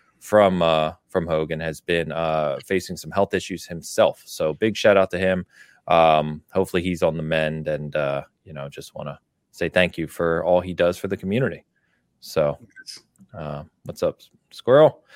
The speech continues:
Christy says, "My kids and I used to watch my brother and my son playing the game. The cutscenes were great. I'm enjoying the show, and it feels true to the game for the most part." Fair enough. Yeah, and I think that's kinda what Travis is referring to, and many of us say with, uh,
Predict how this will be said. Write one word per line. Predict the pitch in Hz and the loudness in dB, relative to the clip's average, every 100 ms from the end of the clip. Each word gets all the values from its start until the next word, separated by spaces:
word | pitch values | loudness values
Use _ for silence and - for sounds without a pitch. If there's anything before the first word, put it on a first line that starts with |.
| - - - | -20 -20 -8
Christy | - 202 - 123 | 2 4 4 2
says, | - 123 107 | 6 6 6
"My | 117 | 2
kids | - 180 | 4 2
and | 151 139 | 4 4
I | |
used | 131 127 - | 4 2 2
to | 117 | 2
watch | 98 104 113 - | 6 6 6 2
my | 107 104 95 | 0 2 2
brother | 92 104 127 139 | 4 4 6 6
and | 131 110 101 | 4 2 4
my | 92 | 2
son | - - 127 139 127 | 2 2 4 4 2
playing | - 92 82 | -2 -2 -2
the | 76 | -4
game. | 80 78 90 - - - - | -4 -6 -8 -14 -20 -20 -12
The | - | 0
cutscenes | 151 147 - 135 107 | 0 2 2 2 2
were | 92 | 2
great. | 156 180 147 _ _ _ | 4 4 2 _ _ _
I'm | 117 107 | 0 2
enjoying | 98 117 110 | 4 4 4
the | |
show, | 101 117 107 107 | 2 6 6 6
and | 101 | 2
it | 95 | -2
feels | - 98 92 | 2 2 2
true | - 107 | -2 -2
to | 92 | -2
the | 87 | 0
game | 92 82 | -2 -2
for | - | -6
the | 82 | -6
most | 80 - | -6 -6
part." | 78 76 - | -8 -8 -2
Fair | 104 | 0
enough. | 95 92 - _ _ | 0 -2 -6 _ _
Yeah, | 98 87 - | 0 0 2
and | 101 | 2
I | 98 | 4
think | - | 4
that's | 135 113 | 4 4
kinda | 127 113 | 4 6
what | 101 | 4
Travis | - 107 98 92 | 6 4 4 0
is | 90 | -8
referring | 85 - 90 85 | -4 0 0 -2
to, | - 87 85 - - _ _ | -4 -4 -4 -16 -20 _ _
and | 110 107 | 4 6
many | 131 101 | 6 4
of | |
us | 85 - | 2 4
say | 90 | 4
with, | 85 90 | 4 2
uh, | 92 | 0